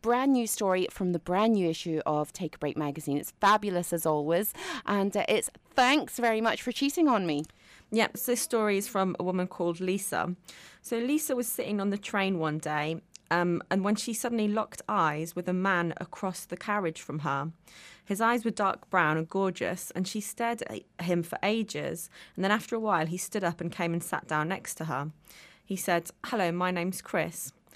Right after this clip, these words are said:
Speaker 2: She shook his hand. He was so warm and friendly, and it only took them a few minutes to work out they had lots in common, including a passion for astrology. They chatted all the way back to London,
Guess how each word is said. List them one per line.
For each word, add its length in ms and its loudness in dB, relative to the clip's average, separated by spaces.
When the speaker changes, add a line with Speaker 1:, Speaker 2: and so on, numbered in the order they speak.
Speaker 2:
She 200 -6
shook 280 -6
his 200 -4
hand. 480 -2
He 140 -4
was 100 -2
so 220 -2
warm 280 0
and 100 0
friendly, 420 -2
and 100 -4
it 80 -8
only 160 0
took 240 -10
them 100 -2
a 60 0
few 260 -4
minutes 340 -4
to 120 -10
work 280 -4
out 120 -4
they 80 -4
had 160 -4
lots 260 -4
in 80 -4
common, 460 -4
including 440 -4
a 60 -2
passion 400 -6
for 140 -8
astrology. 720 -4
They 140 -2
chatted 380 -4
all 180 0
the 80 -2
way 140 0
back 220 -2
to 120 -6
London, 480 0